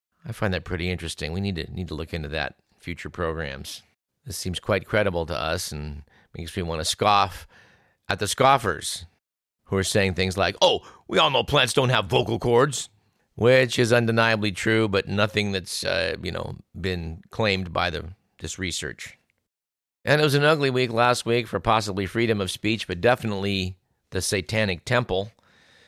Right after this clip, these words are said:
with news that an American Airlines flight crew ordered a passenger to remove her Hail Satan t-shirt or be kicked off the plane. Swati Rooney Goyal, age forty-nine, belongs to the Satanic Temple,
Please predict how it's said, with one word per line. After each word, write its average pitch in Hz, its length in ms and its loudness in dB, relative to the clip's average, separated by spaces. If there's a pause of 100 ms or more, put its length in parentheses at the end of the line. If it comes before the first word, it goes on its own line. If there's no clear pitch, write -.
(140)
with 95 160 -8
news 117 280 -2
that 110 200 -2 (140)
an 104 100 -4
American 135 540 4
Airlines 123 540 4
flight 147 360 0
crew 76 380 -8 (340)
ordered 180 320 4
a 190 80 4
passenger 131 500 2
to 107 140 -2
remove 117 380 0
her 110 380 2
Hail 151 420 2
Satan 120 500 -2
t-shirt 104 640 -2 (340)
or 123 460 6 (220)
be 123 120 -2
kicked - 320 0
off 113 200 4
the 95 80 -8
plane. 87 480 -4 (880)
Swati 165 640 2
Rooney 139 440 0
Goyal, 113 760 4
age 107 260 -2
forty-nine, 104 640 -2
belongs 120 440 2
to 117 140 -2
the 107 120 -2
Satanic 127 680 0
Temple, 104 540 -2